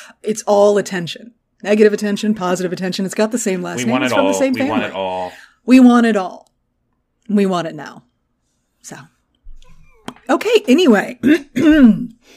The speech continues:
Speaker 1: Shall we get into why we're here today?
Speaker 2: Let's do it. Let's get right into it.
Speaker 1: <laughs> I want to preface this very briefly, uh, with,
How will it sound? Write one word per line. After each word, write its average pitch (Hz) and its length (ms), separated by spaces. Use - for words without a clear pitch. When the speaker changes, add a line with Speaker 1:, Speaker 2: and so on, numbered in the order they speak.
Speaker 1:
Shall 214 260
we 240 60
get 214 160
into 214 260
why 170 240
we're 180 140
here 170 220
today? 220 440
Speaker 2:
Let's - 240
do 107 160
it. 98 260
Let's 104 180
get 113 140
right 104 140
into 101 220
it. 95 140
Speaker 1:
<laughs> - 240
I 156 720
want 240 160
to 262 80
preface 233 320
this 165 180
very 175 260
briefly, 165 500
uh, 165 360
with, 175 380